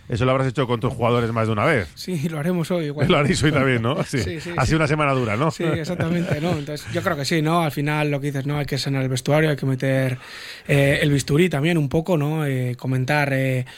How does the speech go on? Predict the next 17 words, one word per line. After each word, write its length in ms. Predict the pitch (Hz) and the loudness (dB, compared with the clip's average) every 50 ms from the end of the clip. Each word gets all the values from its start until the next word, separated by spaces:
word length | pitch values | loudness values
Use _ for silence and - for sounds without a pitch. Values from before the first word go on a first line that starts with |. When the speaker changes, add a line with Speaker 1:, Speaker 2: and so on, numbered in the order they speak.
| - - - _ | -20 -20 -18 _
Speaker 2:
las 180 | - 135 123 - | -2 -2 -2 2
cosas 240 | - 160 147 139 | 2 2 2 2
que 80 | 131 156 | 2 0
se 40 | 139 | 0
están 320 | - - 143 143 139 139 135 | 0 2 2 2 2 2 0
haciendo 260 | 123 - 147 147 139 | 0 2 2 2 4
mal 220 | 143 175 240 254 | 4 4 2 2
y 80 | 202 - | 0 -2
también 220 | - 127 135 135 | -2 -4 -4 -4
las 100 | 127 - | -4 -4
cosas 180 | - 127 127 120 | -4 -4 -2 0
que 60 | 113 | 0
se 40 | 101 - | 0 0
están 240 | 123 - 135 131 | 0 -2 -2 -2
haciendo 260 | 131 - 127 131 131 131 | -2 -2 -2 -2 0 2
bien, 220 | 147 170 165 151 | 2 2 2 2
¿no? 180 | 151 160 180 | 2 0 0